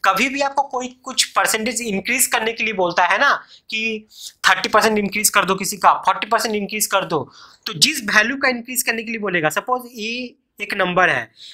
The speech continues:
अब बोल रहा है इसका थर्टी थ्री परसेंट, अ, फ़ोर्टी percent increase करना है, तो ए को ना आप क्या करना, direct one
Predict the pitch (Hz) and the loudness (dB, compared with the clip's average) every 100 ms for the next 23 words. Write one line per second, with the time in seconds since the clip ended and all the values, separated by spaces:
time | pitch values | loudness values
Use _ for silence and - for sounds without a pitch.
0 | - - 202 180 240 247 254 240 269 214 | -10 2 2 4 2 4 6 6 4 0
1 | - - 247 269 269 - 208 - - - | -2 6 8 8 4 0 0 0 -4 -2
2 | 247 240 - 240 240 - _ - 165 - | 2 4 4 2 0 -8 _ -2 -2 -2
3 | - 214 214 262 269 233 240 226 208 208 | -2 0 0 0 2 4 4 0 -2 -2
4 | - 175 160 139 120 - - - 214 208 | 0 0 0 -2 -4 -12 -16 -14 -8 -4
5 | 262 277 285 262 214 240 240 247 214 175 | -4 -4 2 4 4 2 0 2 2 4
6 | 180 208 269 220 185 214 | 2 0 -6 -4 -2 -2